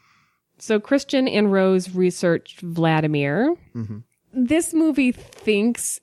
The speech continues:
Speaker 1: it's being, um, it's one of those movies where, like, there's a, a whole genre of movies where, like, "I'm gonna show a physically strong female doing martial arts.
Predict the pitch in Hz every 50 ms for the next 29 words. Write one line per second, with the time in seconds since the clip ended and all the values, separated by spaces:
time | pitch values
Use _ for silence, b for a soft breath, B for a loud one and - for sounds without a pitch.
0 | _ - - 196 - - - 180 202 208 196 190 190 185 185 185 180 180 180 180
1 | 180 180 - _ _ _ - 185 175 170 165 165 165 165 165 170 196 - _ -
2 | 220 - - 220 240 277 311 339 330 349 339 302 285 269 247 233 240 233 233 220
3 | 233 202 180 175 208 196 190 202 190 - _ - - 190 190 - - 185 180 226
4 | 262 262 247 247 220 220 214 208 202 196 185 180 185 170 - 190 180 175 165 147
5 | - - b b b b b b b b b b _ _ _ - 233 262 277 311
6 | 330 320 330 320 311 320 - - - 190 175 170 165 170 170 170 175 160 - _
7 | _ - 185 185 180 _ _ _ - 269 277 269 294 302 - 294 269 254 - -
8 | - 220 202 202 196 196 196 202 208 - _ _ _ _ _ - - - - -
9 | - 254 226 208 190 170 151 143 139 139 139 143 156 170 196 208 - _ _ _
10 | _ _ _ _ _ _ _ _ _ _ _ _ _ _ _ _ - - 240 247
11 | 247 254 254 247 214 185 185 185 - 233 202 - - - 294 202 156 - - -
12 | - - - -